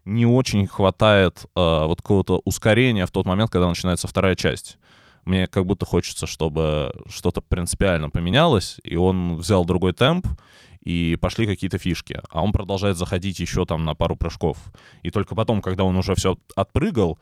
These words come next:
видно, как ему радостно, что наконец-то все это закончилось, и наконец-то он может нормально делать там дорожку, вращение, и все это он уже на другом, а, с другим настроением это все делает. Но, тем не менее, у него там потрясающая концовка, которая вообще просто в космос уносит,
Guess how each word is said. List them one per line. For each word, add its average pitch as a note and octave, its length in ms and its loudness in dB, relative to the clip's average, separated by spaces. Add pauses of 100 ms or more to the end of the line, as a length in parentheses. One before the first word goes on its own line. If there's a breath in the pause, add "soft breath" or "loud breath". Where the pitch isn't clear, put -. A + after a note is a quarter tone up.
(220 soft breath)
видно, G#2 300 2
как - 180 -4
ему A2 160 6
радостно, G2+ 400 0
что F#2+ 140 -4
наконец-то G#2 460 -2
все F2+ 140 -4
это E2+ 120 -6
закончилось, F#2+ 720 -2 (240 loud breath)
и F#2 60 0
наконец-то A#2 500 2
он G2 80 2
может G2+ 260 0
нормально F2+ 680 4
делать F2 300 2
там D#2+ 160 -2
дорожку, G#2 440 4
вращение, F#2+ 640 2
и E2 40 0
все G#2 180 2
это F2+ 160 2
он E2+ 140 2
уже F2+ 200 2
на F2 280 0
другом, G2 420 2 (480 soft breath)
а, D#2+ 220 -10
с F#2 40 -8
другим A2 220 0
настроением G#2+ 480 0
это - 140 -10
все - 140 -10
делает. D2 360 -8 (400 loud breath)
Но, G#2+ 160 -2
тем C#3+ 160 0
не C3 60 2
менее, F3+ 240 0
у C3 40 0
него A2+ 300 -4 (120)
там G#2 160 -2
потрясающая G2 640 0
концовка, F2+ 520 -4
которая D#2+ 460 -4
вообще E2 320 -10
просто - 360 -16
в - 100 -20
космос D#2+ 380 -8
уносит, F#2 480 -4